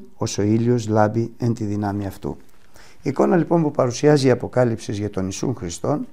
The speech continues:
που δεν υπάρχει αμφιβολία ότι αυτός είναι, εδώ,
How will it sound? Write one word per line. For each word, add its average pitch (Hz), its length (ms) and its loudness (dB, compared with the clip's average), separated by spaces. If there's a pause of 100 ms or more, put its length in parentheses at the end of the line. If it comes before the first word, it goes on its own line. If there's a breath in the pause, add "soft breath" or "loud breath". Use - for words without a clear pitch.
(400 soft breath)
που - 80 -14
δεν 127 140 10
υπάρχει 110 320 6
αμφιβολία 104 480 2
ότι 92 200 0
αυτός - 360 -2
είναι, 127 300 -6 (760)
εδώ, 113 400 6